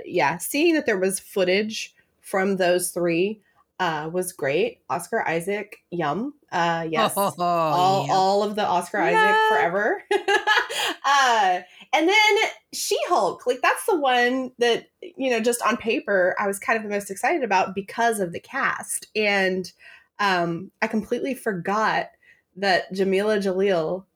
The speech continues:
Speaker 1: who was on, she was Tahani on The Good Place, uh, she's also in She-Hulk. Um,
Speaker 2: Right, right.
Speaker 1: so, of course, aside from Tatiana Maslany, who is a freaking goddess, and then, um,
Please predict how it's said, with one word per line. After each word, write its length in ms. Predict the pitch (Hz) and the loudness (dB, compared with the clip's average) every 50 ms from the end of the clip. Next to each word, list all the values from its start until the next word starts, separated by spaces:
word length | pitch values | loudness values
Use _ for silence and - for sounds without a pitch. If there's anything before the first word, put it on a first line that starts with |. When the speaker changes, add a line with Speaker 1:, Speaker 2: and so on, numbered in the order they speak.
| _ _ - | _ _ -6
Speaker 1:
who 320 | - 208 185 185 185 180 | -2 0 2 4 4 4
was 200 | 185 180 180 175 - - | 2 2 0 0 -2 -2
on, 500 | 185 190 190 185 185 185 190 196 190 - | -2 0 2 2 2 2 2 0 -2 -4
she 180 | - - - 196 | -6 -4 -2 -2
was 100 | 185 180 | -2 -2
Tahani 540 | - 214 202 220 220 233 226 196 175 180 170 - | -4 -4 -2 0 0 2 2 2 0 0 -2 -2
on 160 | 175 180 180 | -4 -4 -4
The 80 | 175 | -2
Good 180 | 175 220 220 220 | 0 -2 -2 -2
Place, 540 | - - 147 - 151 170 - - - - - - _ - - - - _ _ _ | -2 -4 -2 -2 -2 -2 -4 -6 -8 -10 -14 -16 _ -20 -20 -20 -20 _ _ _
uh, 340 | 190 185 175 165 160 165 170 | -2 -2 0 0 0 0 -2
she's 400 | 170 - - 240 247 247 226 - - _ - | -4 -4 -2 0 0 0 0 -4 -6 _ -4
also 480 | 170 175 - - 175 160 156 165 160 - | -4 -2 -2 -2 0 0 0 -2 -2 -4
in 180 | - 160 160 156 | -6 -8 -8 -8
She-Hulk. 680 | - - - 156 147 147 160 - - - - - - - | -10 -12 -12 -14 -14 -12 -12 -12 -12 -12 -14 -18 -14 -8
Um, 400 | - 180 160 156 156 156 170 170 | -6 -4 -4 -4 -6 -8 -10 -6
Speaker 2:
Right, 320 | 160 170 226 240 180 - - _ _ _ _ - - | -2 0 0 0 0 -4 -8 _ _ _ _ -12 -6
right. 140 | 170 170 220 | -4 0 0
Speaker 1:
so, 80 | 269 262 | 0 0
of 60 | 262 | 2
course, 160 | - 247 - | 2 0 0
aside 380 | - 233 - - 254 277 277 247 | 0 -2 0 2 2 2 2 2
from 320 | - 240 214 214 185 156 | 0 0 2 2 0 -2
Tatiana 360 | - - 220 214 - 208 190 180 | -2 -2 -2 -2 0 -2 0 0
Maslany, 540 | 180 180 - 185 180 175 170 165 175 185 | -2 -4 -2 -2 -2 0 0 0 0 0
who 240 | 185 185 170 165 170 | 0 0 0 0 -2
is 360 | 165 156 131 160 156 165 - - | -2 -2 -2 -2 -4 -4 -8 -10
a 80 | - 170 | -10 -10
freaking 360 | - - 185 180 170 165 165 | -6 -6 -6 -6 -6 -4 -2
goddess, 460 | 170 160 151 151 139 - - - - - | -2 -2 0 0 -2 -2 -4 -6 -6 -4
and 160 | - 185 180 | -4 -2 0
then, 380 | 175 175 170 165 165 170 170 175 - - - - - - _ - | 2 2 2 2 2 0 -2 -4 -8 -16 -20 -20 -20 -20 _ -2
um, 500 | 175 170 160 156 147 147 151 156 165 | -2 0 0 0 -2 -2 -4 -6 -6